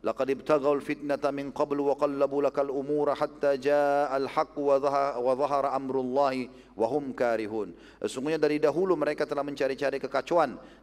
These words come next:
dan mereka mengatur berbagai macam tipu daya untuk merusakmu.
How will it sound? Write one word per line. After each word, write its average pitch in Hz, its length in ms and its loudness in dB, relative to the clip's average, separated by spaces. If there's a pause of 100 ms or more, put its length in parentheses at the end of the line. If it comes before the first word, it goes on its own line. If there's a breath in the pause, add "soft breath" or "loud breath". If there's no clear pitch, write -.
dan 107 80 -2
mereka 123 320 -2
mengatur 151 480 -2
berbagai 165 720 2
macam 165 400 -2
tipu 156 320 -4
daya 165 240 6
untuk 151 320 -4
merusakmu. 151 720 -2